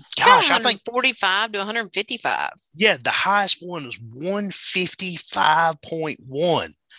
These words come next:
Speaker 1: I mean, I've, I've never seen that in any whiskey. I, I, I'm not real sure if, if that's a fact or not, but I've
Speaker 2: <clears throat>
Speaker 1: never seen that in another whiskey,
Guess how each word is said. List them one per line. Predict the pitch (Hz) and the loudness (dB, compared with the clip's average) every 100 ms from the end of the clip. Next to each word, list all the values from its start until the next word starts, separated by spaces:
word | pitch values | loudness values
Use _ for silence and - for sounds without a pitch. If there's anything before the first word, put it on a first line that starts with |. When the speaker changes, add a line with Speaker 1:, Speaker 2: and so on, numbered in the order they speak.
| - - _ - | -20 -20 _ 0
Speaker 1:
I | 196 | 2
mean, | 208 | 4
I've, | 208 220 175 | 4 4 2
I've | 180 180 | 0 0
never | 170 175 190 214 | -2 0 0 0
seen | - - 185 175 | 0 0 -2 -2
that | 147 135 131 117 - _ _ _ _ _ - | 0 2 2 -2 -12 _ _ _ _ _ -2
in | 180 151 | 0 2
any | 151 262 | 0 0
whiskey. | 180 101 - - - - | -6 -4 -2 -4 -8 -10
I, | 120 160 147 170 185 | 0 0 2 0 0
I, | 165 | -2
I'm | 220 | -2
not | 202 190 | -2 -2
real | 160 175 185 | -4 -8 -6
sure | - 185 190 175 | -6 -6 -6 -6
if, | 120 - | -8 -8
if | 131 135 | -4 -2
that's | - 139 - | 0 0 -2
a | |
fact | 104 233 220 214 - | -2 2 2 0 -4
or | 135 | -8
not, | 139 170 247 - | 0 4 4 2
but | 147 | 0
I've | 135 127 | 0 -2
Speaker 2:
<clears throat> | 143 | -6
Speaker 1:
never | 165 190 | -6 -2
seen | - 180 160 | -2 -2 -4
that | 131 127 | -4 -2
in | 127 | -2
another | 120 120 131 | -4 -4 -4
whiskey, | 131 127 117 - 107 | -2 2 2 2 -6